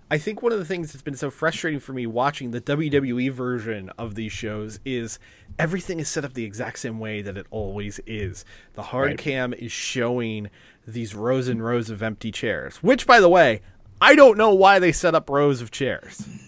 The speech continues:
Speaker 2: <laughs> That's true. <laughs> I
Speaker 1: I
Speaker 2: mean, they're in the P C. They can do whatever they want. They own the building.
Speaker 1: Yeah,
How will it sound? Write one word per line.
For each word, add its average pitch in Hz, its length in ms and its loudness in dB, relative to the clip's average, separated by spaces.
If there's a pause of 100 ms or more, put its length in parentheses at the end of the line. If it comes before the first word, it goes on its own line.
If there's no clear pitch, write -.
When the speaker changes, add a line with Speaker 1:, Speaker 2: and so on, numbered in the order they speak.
(160)
Speaker 2:
<laughs> - 1600 4
That's 120 200 -2
true. 185 340 10 (120)
<laughs> 175 240 4
I 185 200 8
Speaker 1:
I 165 40 10
Speaker 2:
mean, 170 200 8
they're 175 200 8
in 190 160 6
the 185 60 4
P 190 220 4
C. 185 220 2
They 143 140 4
can 151 100 2
do 151 100 4
whatever 151 280 6
they 147 120 4
want. 139 260 2
They 127 140 4
own 139 160 6
the 131 60 4
building. 104 460 4
Speaker 1:
Yeah, 160 240 2